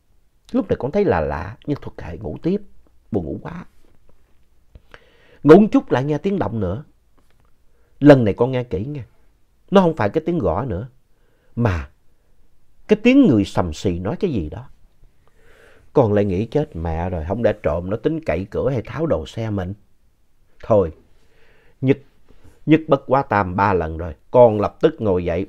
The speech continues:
bật công tắc đề máy. Nhưng mà y, y, y, y, rồi lọc cọc nằm im luôn, không chạy. Con mới nghĩ không có lý. Không lẽ bây giờ mình bật quạt từ nãy giờ mà hết cái bình ắc quy?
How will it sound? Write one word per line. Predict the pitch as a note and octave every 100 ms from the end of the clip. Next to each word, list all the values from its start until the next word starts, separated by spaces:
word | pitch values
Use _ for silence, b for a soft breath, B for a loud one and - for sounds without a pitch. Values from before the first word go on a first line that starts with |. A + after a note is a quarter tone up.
| -
bật | A2 A#2 -
công | - A2+
tắc | G#2+ E3+ -
đề | F#2+ D#2+
máy. | F2+ A2 D3 - _ _ - - - - -
Nhưng | C3+ A2 F#2
mà | D#2 C2+ - -
y, | A2+
y, | G#2+ G#2 G#2 G#2+
y, | A#2
y, | G#2 A2 - - - - - - - -
rồi | F#2+ D#2+
lọc | E2+ -
cọc | F#2+ - _ -
nằm | F2
im | - G#2 F2+
luôn, | F#2+ E2+
không | - G#2+
chạy. | - - - - _ _ _ _ _ _ _ _ _ _ _ -
Con | G#3
mới | A#3+
nghĩ | F3+ G3 G#3 - - - - -
không | - - C3+ G#3
có | C4
lý. | A#3 A#3 D4 D#4 - _ - _ _ _ _ _ -
Không | A#2+ F3+
lẽ | F#3 G3
bây | F#3+
giờ |
mình | B2+ B2
bật | B2+ A#2+
quạt | - A2+ B2+
từ | C3+
nãy | D3+ D#3+
giờ | A2
mà | A#2
hết | C#3+ G3+
cái | F#3
bình | A#2 G#2
ắc | - -
quy? | E3+ F#3